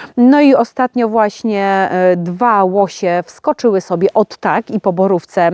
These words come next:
śmigały. No i słuchajcie, tak się zastanawiam, kiedy, e, <laughs> wejdą do ogrodowych skarbów.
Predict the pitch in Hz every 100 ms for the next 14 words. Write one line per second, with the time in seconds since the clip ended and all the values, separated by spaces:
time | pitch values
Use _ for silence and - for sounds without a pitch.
0 | - 196 233 220 190 165 233 - - -
1 | - - 480 539 440 453 339 269 277 277
2 | 254 - 254 226 196 190 208 - - 466
3 | 403 403 349 226 233 214 220 269 311 262
4 | 254 247 240 226 214 208 214 202 202 196
5 | - - 175 170